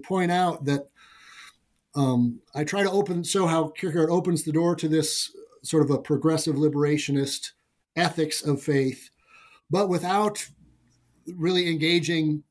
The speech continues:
the liberationist voices that are needed, uh, to bring out those dimensions robustly. And so that engagement, which, which then will also require real being very critical about Kierkegaard, Kierkegaard's own work, and the same would be, be true of Barth, um,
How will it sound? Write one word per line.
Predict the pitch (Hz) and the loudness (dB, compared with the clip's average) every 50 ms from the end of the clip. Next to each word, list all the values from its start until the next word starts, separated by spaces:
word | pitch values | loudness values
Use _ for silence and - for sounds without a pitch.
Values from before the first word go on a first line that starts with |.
| _ | _
the | - 143 143 | -4 -2 0
liberationist | 143 156 151 147 151 151 147 147 147 143 131 - 131 | 0 2 2 2 2 2 0 0 -2 -4 -4 -2 -2
voices | 143 147 147 147 143 - 143 131 131 120 - - - 139 | 0 2 2 2 2 0 0 0 0 -2 -4 -6 -4 -2
that | 117 135 131 127 - - | 0 0 0 0 0 -2
are | 139 135 131 | 0 0 2
needed, | 135 135 131 131 131 123 113 - _ _ _ _ _ _ _ _ _ | 2 2 2 2 0 -2 -4 -10 _ _ _ _ _ _ _ _ _
uh, | - 131 120 117 113 113 117 - _ _ _ _ | -2 0 2 2 0 -2 -6 -10 _ _ _ _
to | - 143 | -6 -2
bring | 139 139 143 139 139 | 0 2 2 2 2
out | 135 123 | 0 -2
those | 131 127 117 | -2 -4 -2
dimensions | - 131 123 123 120 120 123 117 113 120 | 0 0 0 0 0 -2 -4 -4 -2 -2
robustly. | 117 113 107 120 120 117 - - 104 101 90 85 - - | -2 -2 0 0 -2 -2 -2 -6 -6 -10 -10 -12 -10 -8
And | 120 117 | -6 -4
so | - 123 117 | -2 -4 -2
that | 123 139 147 151 143 143 | -2 0 0 0 0 0
engagement, | 143 135 135 120 139 135 135 127 120 131 127 107 - _ _ - - - - - _ _ | -2 -2 0 0 0 0 0 0 -2 -4 -4 -6 -8 _ _ -20 -20 -20 -20 -20 _ _
which, | - 165 165 - - - | 2 2 2 2 -2 -2
which | 165 165 160 - | -2 -2 0 2
then | 175 175 170 165 | 2 2 2 2
will | 156 160 156 | 2 2 2
also | 151 160 160 - | 2 2 2 0
require | 151 143 143 - 151 147 143 135 131 - - _ _ _ _ _ _ _ _ _ 156 | 0 -2 0 0 2 2 2 2 0 -4 -8 _ _ _ _ _ _ _ _ _ -4
real | 143 143 147 139 139 - _ _ _ | 0 0 0 0 -2 -6 _ _ _
being | 131 135 135 135 127 123 | 0 2 2 2 2 0
very | 120 143 135 131 | 2 2 2 2
critical | 120 - 165 160 151 147 147 135 | 0 0 2 2 2 2 0 0
about | 127 123 120 120 117 | 0 0 0 -2 -2
Kierkegaard, | - 143 139 135 - 123 127 123 123 120 117 - _ _ - - - - _ - | -2 -2 -2 0 0 0 0 2 2 2 0 -2 _ _ -20 -20 -20 -20 _ -4
Kierkegaard's | 131 127 123 120 156 | -4 -2 -2 0 0
own | 147 151 151 143 | 2 2 2 2
work, | 131 131 127 127 127 - - - | 0 -2 -2 -4 -6 -6 -2 0
and | 139 135 | 2 2
the | 131 | 2
same | 120 - 139 131 127 | 2 0 0 2 2
would | 131 123 | 0 0
be, | 113 123 120 120 117 120 120 - _ | 0 0 2 2 0 0 -4 -8 _
be | - 120 | -6 -4
true | 120 - 135 127 120 | -4 -2 0 0 0
of | 120 117 | 0 -2
Barth, | 123 123 123 120 117 - _ _ - - - - - - _ _ - | -2 -2 0 -2 -2 -4 _ _ -20 -20 -20 -20 -20 -20 _ _ -4
um, | 147 147 139 135 127 131 127 127 120 | 0 0 0 0 0 -2 -4 -6 -8